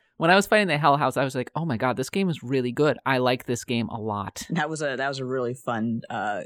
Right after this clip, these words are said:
Speaker 2: a really fun fight, because for ages, everyone was making fun of the remake, like, "Oh, how are they gonna bring in the, the silly house with the, the, you know, transforms?" And they did. <laughs> They sure did.
Speaker 1: And they even got Don Corneo right. Holy cow.
Speaker 2: Yeah,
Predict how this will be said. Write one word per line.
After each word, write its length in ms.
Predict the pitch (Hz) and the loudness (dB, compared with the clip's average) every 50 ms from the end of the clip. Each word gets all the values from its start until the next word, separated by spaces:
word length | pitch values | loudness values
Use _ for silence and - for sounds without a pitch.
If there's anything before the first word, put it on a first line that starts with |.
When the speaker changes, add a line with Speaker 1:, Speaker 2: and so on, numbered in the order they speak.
| - - - | -10 -10 -10
Speaker 2:
a 100 | - 143 | -8 -6
really 220 | 151 170 170 160 | -4 -4 -4 -4
fun 180 | - - 143 131 | -4 -6 -6 -6
fight, 280 | - - 135 127 98 - | -6 -6 -6 -6 -6 -6
because 220 | - - 143 131 | -6 -6 -6 -6
for 440 | - - 143 135 127 123 123 110 - | -6 -6 -4 -4 -2 -4 -4 -6 -6
ages, 400 | - 143 147 143 135 131 117 113 | -4 -4 -4 -4 -4 -6 -6 -4
everyone 300 | - 123 131 135 139 135 | -6 -6 -4 -4 -4 -4
was 120 | 127 127 147 | -4 -4 -4
making 260 | 135 127 139 127 123 | -4 -4 -4 -6 -6
fun 160 | - 135 131 | -4 -4 -4
of 60 | 123 | -4
the 60 | 123 | -4
remake, 320 | 117 131 127 120 107 113 - | -4 -4 -4 -4 -4 -4 -6
like, 160 | 135 123 - | -8 -6 -6
"Oh, 220 | 170 175 160 147 | -4 -4 -4 -4
how 80 | 147 156 | -4 -4
are 80 | 165 180 | -4 -4
they 120 | 170 160 | -4 -4
gonna 180 | 160 165 160 143 | -4 -4 -6 -4
bring 260 | 143 160 156 160 160 | -4 -4 -4 -4 -4
in 140 | 156 156 151 | -4 -4 -2
the, 200 | 147 139 135 135 _ _ _ _ - | -2 -2 -4 -6 _ _ _ _ -6
the 60 | 151 | -4
silly 360 | - - 202 180 165 170 160 | -4 -2 -2 -2 -4 -4 -4
house 360 | 147 160 156 156 147 135 - | -4 -4 -4 -4 -4 -4 -6
with 160 | - 139 135 - | -6 -6 -6 -4
the, 140 | 139 135 | -4 -4
the, 140 | 131 143 135 - _ _ - | -4 -6 -8 -8 _ _ -8
you 100 | 160 143 | -6 -4
know, 140 | 139 135 139 | -4 -4 -6
transforms?" 680 | - - 170 147 139 - - 165 170 160 139 139 139 | -6 -6 -6 -6 -6 -6 -4 -4 -4 -4 -4 -6 -6
And 120 | 139 139 175 | -6 -6 -4
they 100 | 214 208 | -4 -4
did. 320 | 226 262 285 190 156 151 | -4 -4 -4 -4 -4 -4
<laughs> 20 | |
They 100 | - - | -6 -6
sure 260 | - - - - 151 190 | -6 -4 -4 -4 -4 -2
did. 380 | 190 180 180 196 170 - 151 - _ _ _ _ _ _ _ _ _ _ _ _ _ _ _ _ _ _ _ _ _ - | -2 -2 -4 -4 -4 -6 -8 -12 _ _ _ _ _ _ _ _ _ _ _ _ _ _ _ _ _ _ _ _ _ -2
Speaker 1:
And 80 | 196 208 | 0 2
they 80 | 226 | 2
even 240 | 240 262 254 247 247 | 2 2 0 0 2
got 180 | 247 254 233 214 | 2 2 2 2
Don 220 | 233 233 233 220 | 2 2 4 4
Corneo 480 | - 233 233 247 262 262 247 233 220 214 | 4 4 4 4 4 4 4 4 4 4
right. 260 | 208 202 185 151 147 | 4 4 2 0 0
Holy 280 | 147 233 233 254 254 | 0 0 0 0 0
cow. 500 | 233 254 262 269 262 254 233 196 165 127 - - - - _ - - - - - | 0 2 4 4 6 6 6 6 4 2 -2 -8 -14 -18 _ -20 -20 -20 -20 -12
Speaker 2:
Yeah, 400 | 135 156 160 156 147 143 139 | -8 -6 -4 -2 -2 -2 -4